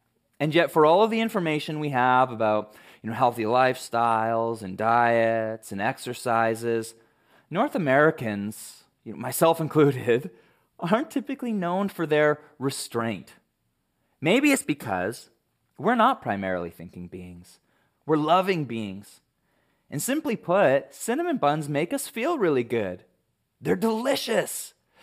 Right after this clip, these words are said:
So we buy them, or, or we take the time to make them, or we're eating them all the time. If it's not cinnamon buns, it's something else. You know, and for our investment,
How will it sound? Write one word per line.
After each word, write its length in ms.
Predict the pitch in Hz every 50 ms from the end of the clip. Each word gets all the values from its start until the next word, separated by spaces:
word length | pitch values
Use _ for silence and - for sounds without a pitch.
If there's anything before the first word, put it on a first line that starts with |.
| - - -
So 160 | - - 196 208
we 100 | 208 196
buy 440 | 147 190 196 202 214 208 196 208
them, 460 | 190 170 170 147 139 131 123 117 123 -
or, 220 | 160 180 208 - - - -
or 80 | 190
we 100 | 190 208
take 260 | - - 254 240 214 -
the 80 | 214
time 340 | - - 208 196 196 190 190
to 100 | - 185
make 500 | 170 147 147 156 160 175 175 170 - 127
them, 500 | 120 127 120 117 117 113 110 117 127 151
or 100 | 175 190
we're 80 | 196 -
eating 360 | - 202 220 240 254 247 220 180
them 200 | 156 123 120 - - - - - - - -
all 280 | 165 190 208 220 220
the 100 | 190 185
time. 460 | 170 - - 156 147 151 143 127 120 131
If 100 | 135 -
it's 100 | - -
not 160 | 269 214 -
cinnamon 400 | - - 175 170 156 143 135 123
buns, 240 | 117 113 113 120 104
it's 120 | - -
something 320 | - 120 98 92 92 92
else. 520 | 90 82 85 87 - - - - - - _ _ _ _ _ _ _ _ _ _
You 100 | - 190
know, 120 | 196 190
and 100 | 190 180
for 260 | - 208 208 208 208 196
our 220 | 190 185 180 170
investment, 600 | 165 165 131 123 120 123 - - 123 131 156